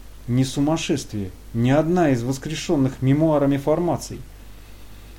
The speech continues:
Потрясение от встречи уже вовсю рвалось из глубин на мужское лицо.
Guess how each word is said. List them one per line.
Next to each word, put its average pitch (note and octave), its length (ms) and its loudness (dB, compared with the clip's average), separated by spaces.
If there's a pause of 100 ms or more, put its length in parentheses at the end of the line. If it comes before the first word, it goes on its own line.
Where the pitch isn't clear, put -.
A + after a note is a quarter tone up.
(140)
Потрясение F3+ 600 2
от F3 80 -2
встречи F#3 420 2
уже D#3+ 200 4
вовсю F3 460 4
рвалось D#3 480 4
из C#3+ 80 -2
глубин E3 440 4
на D3 60 6
мужское D#3+ 400 4
лицо. E3 420 2